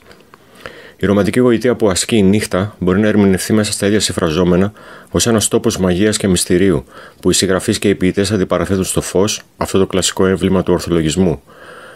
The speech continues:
Στους ύμνους στη νύχτα, ο Νοβάλης αφήνει να ακουστεί αυτό το περίεργο και παράδοξο παράπονο. Ανοίγουν εισαγωγικά.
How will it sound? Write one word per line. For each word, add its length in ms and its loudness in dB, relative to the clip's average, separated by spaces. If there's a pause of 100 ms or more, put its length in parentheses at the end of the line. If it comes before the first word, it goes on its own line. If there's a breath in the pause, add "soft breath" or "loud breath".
Στους 280 -2
ύμνους 240 2
στη 140 -2
νύχτα, 500 0 (140)
ο 80 0
Νοβάλης 420 0
αφήνει 260 0
να 140 2
ακουστεί 340 -2
αυτό 180 -2
το 80 0
περίεργο 480 2
και 100 -4
παράδοξο 480 0
παράπονο. 520 -4 (200)
Ανοίγουν 320 2
εισαγωγικά. 600 0